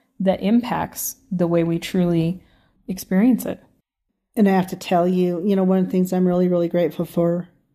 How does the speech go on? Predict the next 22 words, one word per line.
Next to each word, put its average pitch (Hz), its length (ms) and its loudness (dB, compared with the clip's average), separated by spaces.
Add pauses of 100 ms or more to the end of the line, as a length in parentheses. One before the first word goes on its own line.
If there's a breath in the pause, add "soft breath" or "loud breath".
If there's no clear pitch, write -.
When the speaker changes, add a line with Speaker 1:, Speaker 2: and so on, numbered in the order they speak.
(140)
Speaker 2:
for 190 180 0
you, 170 380 -2
but 180 120 -2
there's 170 280 -2
many 170 200 0
things, 170 360 -2
but 175 320 0 (600 soft breath)
went 196 280 2
to 185 100 -6
Christy 180 460 -2
and 170 120 0
I 160 100 0
asked 175 360 -4
her 190 80 0
if 180 80 -2
she - 160 -4
would 170 140 -2
sing 175 280 0
at 165 140 -4
my 170 160 0
mom's 165 380 -2
funeral. 170 500 0